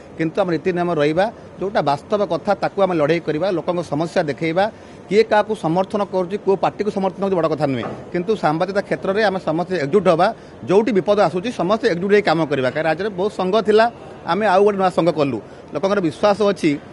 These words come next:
ସେ ନେତୃତ୍ୱ ଉପରେ ଭରସା ମଧ୍ୟ ରଖିଛନ୍ତି। ସେ ନେତୃତ୍ୱକୁ ଯୋଉ ଦାୟିତ୍ୱ ମୋତେ ଦିଆଯାଇଛି, ମୁଁ ନିଶ୍ଚୟ ତୁଲେଇବି। ରାଜ୍ୟର ଯୋଉ ସାମ୍ବାଦିକଟି ବିପଦରେ ପଡ଼ିବ, ତାଙ୍କ ପାଇଁ ଲଢ଼େଇ କରାଯିବ।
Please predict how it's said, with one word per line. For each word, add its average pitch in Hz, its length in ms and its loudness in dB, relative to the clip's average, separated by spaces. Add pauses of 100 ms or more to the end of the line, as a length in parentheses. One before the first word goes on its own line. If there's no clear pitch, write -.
(100)
ସେ - 120 -6
ନେତୃତ୍ୱ 170 440 -2
ଉପରେ 196 160 2
ଭରସା 165 300 2
ମଧ୍ୟ 190 180 0
ରଖିଛନ୍ତି। 196 500 0 (340)
ସେ - 120 -10
ନେତୃତ୍ୱକୁ 185 560 0
ଯୋଉ 185 100 -2
ଦାୟିତ୍ୱ 170 380 0
ମୋତେ 180 160 -4
ଦିଆଯାଇଛି, 180 480 0 (360)
ମୁଁ 147 120 -2
ନିଶ୍ଚୟ 175 240 -2
ତୁଲେଇବି। 185 420 0 (300)
ରାଜ୍ୟର 156 420 0 (140)
ଯୋଉ 175 200 2
ସାମ୍ବାଦିକଟି 220 500 2
ବିପଦରେ 202 340 0
ପଡ଼ିବ, 170 260 0 (340)
ତାଙ୍କ 151 280 0
ପାଇଁ 214 160 0
ଲଢ଼େଇ 170 260 2
କରାଯିବ। 151 340 0